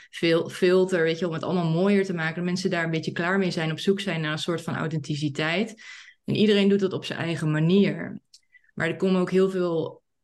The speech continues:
eh, uitdagingen bij kijken. En ik vind dat interessant,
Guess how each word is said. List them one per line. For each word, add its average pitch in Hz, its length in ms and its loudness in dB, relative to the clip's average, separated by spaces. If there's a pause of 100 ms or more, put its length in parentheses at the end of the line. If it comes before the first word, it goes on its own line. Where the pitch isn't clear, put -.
(160)
eh, 170 260 -4
uitdagingen 175 720 0
bij 151 160 -2
kijken. 143 340 -4
En 165 60 -2
ik 170 120 -4
vind 180 180 -2
dat - 220 -4
interessant, 170 1080 -2